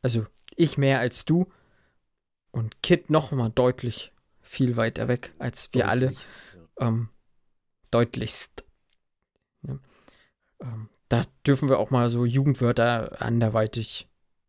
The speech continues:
Speaker 1: benutzen.
Speaker 2: Sch-,
Speaker 1: Ja.
Speaker 2: Sheesh.
Speaker 1: Sheesh. Apropos Smashen.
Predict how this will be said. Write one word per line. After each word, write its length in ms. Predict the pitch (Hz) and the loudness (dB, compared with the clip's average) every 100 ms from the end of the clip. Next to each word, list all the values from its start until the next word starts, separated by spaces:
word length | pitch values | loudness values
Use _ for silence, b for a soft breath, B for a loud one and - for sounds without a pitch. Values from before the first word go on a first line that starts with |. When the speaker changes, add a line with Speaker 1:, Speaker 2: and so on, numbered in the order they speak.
| _ _ - | _ _ -2
Speaker 1:
benutzen. 500 | 117 117 - - - _ _ _ _ _ _ _ _ _ _ _ _ | 0 0 -2 -8 -10 _ _ _ _ _ _ _ _ _ _ _ _
Speaker 2:
Sch-, 160 | - 143 | -18 -12
Speaker 1:
Ja. 80 | |
Speaker 2:
Sheesh. 580 | - - 117 107 - - _ _ _ _ _ _ _ _ _ _ _ _ _ _ _ _ _ | -8 -4 -4 -4 -6 -10 _ _ _ _ _ _ _ _ _ _ _ _ _ _ _ _ _
Speaker 1:
Sheesh. 480 | - - 120 - - | -12 -8 -6 -8 0
Apropos 460 | - - 151 - 139 | 0 0 -2 0 0
Smashen. 500 | 151 143 139 - 113 | 2 2 2 -2 -4